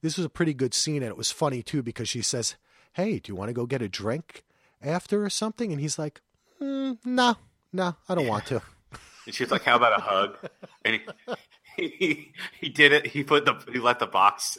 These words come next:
Speaker 2: in between them and, like, basically tapped her arms. That, that was pretty awesome.
Speaker 1: Oh, man. Eh, he's the best, 'cause I, I've been there, too. People are always asking me to go out and get drinks.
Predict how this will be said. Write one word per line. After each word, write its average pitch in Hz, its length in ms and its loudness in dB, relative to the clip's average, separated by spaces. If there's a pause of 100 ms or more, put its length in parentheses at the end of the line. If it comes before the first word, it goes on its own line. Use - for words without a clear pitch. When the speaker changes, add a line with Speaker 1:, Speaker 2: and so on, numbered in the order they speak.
Speaker 2:
in 113 140 -6
between 101 420 -8
them 110 240 -4 (500)
and, 110 120 -4
like, 101 180 0
basically 98 340 0
tapped 95 360 2
her 98 180 6
arms. 92 600 0 (600)
That, 92 180 -8
that 92 100 0
was 85 120 -2
pretty 90 280 2
awesome. 87 500 4 (200)
Speaker 1:
Oh, 76 380 -10
man. 92 360 -18 (280)
Eh, 147 140 -4
he's 160 260 -8
the 98 100 -12
best, 87 440 -12
'cause 127 260 -8
I, 143 140 2 (120)
I've 139 80 -2
been 110 180 -2
there, 90 120 -6
too. 90 280 -8
People 143 300 -4
are 170 40 4
always 151 240 0
asking 110 300 -2
me 95 60 -6
to 87 100 -8
go 87 180 -8
out 92 160 -8
and 92 80 -18
get 90 180 -12
drinks. - 600 -6